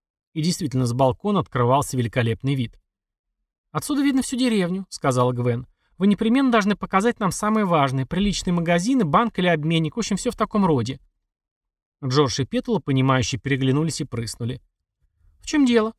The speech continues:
удивилась Гвен. "Видимо, здесь нет никаких важных мест", ответил Джефф, попытавшись интерпретировать выражение лиц соседей.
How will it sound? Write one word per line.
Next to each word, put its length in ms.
удивилась 420
Гвен. 340
"Видимо, 320
здесь 260
нет 220
никаких 320
важных 380
мест", 260
ответил 400
Джефф, 280
попытавшись 580
интерпретировать 720
выражение 460
лиц 180
соседей. 580